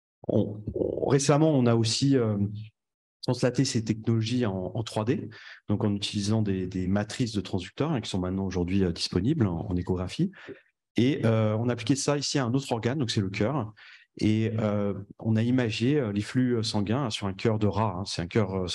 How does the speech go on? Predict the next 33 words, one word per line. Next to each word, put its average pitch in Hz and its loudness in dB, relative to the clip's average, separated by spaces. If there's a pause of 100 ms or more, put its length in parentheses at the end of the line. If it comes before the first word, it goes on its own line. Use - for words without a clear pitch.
on 92 0
n'est 95 2
pas 131 0
encore 131 0
au 113 0
cœur 110 0
humain, 104 0 (480)
mais 104 2
vous 98 -2
voyez, 107 2
un, 107 0
sur 104 -2
un 104 0
cœur 123 0
de 110 0
rat, 107 0
on 135 -2
peut 104 -2
voir 110 0
le 120 0
réseau 110 2
coronarien, 107 0 (460)
euh, 101 0
à 104 -2
la 101 0
fois 110 0
donc 107 -4
les, 90 -2
les 87 0
veines 104 0 (840)
et 98 2
les 101 0
artères, 110 0